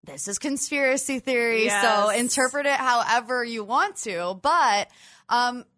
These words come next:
Speaker 1: they make some interesting points, and these are a lot of the same people that started the Free Britney movement, you know,
Speaker 2: Okay.
Speaker 1: who really look at her Instagram, look at what she's posting, look at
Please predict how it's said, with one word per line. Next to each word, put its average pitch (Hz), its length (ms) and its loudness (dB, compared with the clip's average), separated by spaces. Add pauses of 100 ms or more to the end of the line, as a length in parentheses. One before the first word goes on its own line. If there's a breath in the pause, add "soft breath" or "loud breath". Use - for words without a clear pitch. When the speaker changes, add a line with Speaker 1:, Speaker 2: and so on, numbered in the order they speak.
Speaker 1:
they 294 240 -4
make 330 260 -4
some 415 180 -10
interesting 311 580 -8
points, 302 280 -4
and 277 100 -6
these 285 180 -6
are 285 80 -2
a 277 60 0
lot 262 220 0
of 269 80 -4
the 277 80 -4
same 247 260 -8
people 233 320 -8
that 202 160 -4
started 196 520 -6
the 311 100 -4
Free 311 260 -8
Britney 294 360 -8
movement, 302 560 -4
you 254 120 -4
know, 240 100 2
Speaker 2:
Okay. 233 80 0
Speaker 1:
who 254 180 -4
really 240 480 -4 (340 soft breath)
look 233 320 -4
at 254 80 0
her 240 140 -2
Instagram, 233 760 -4
look 220 160 -4
at 254 100 -4
what - 180 -4
she's 226 220 -12
posting, 220 920 -6
look 208 360 -8
at 220 220 -2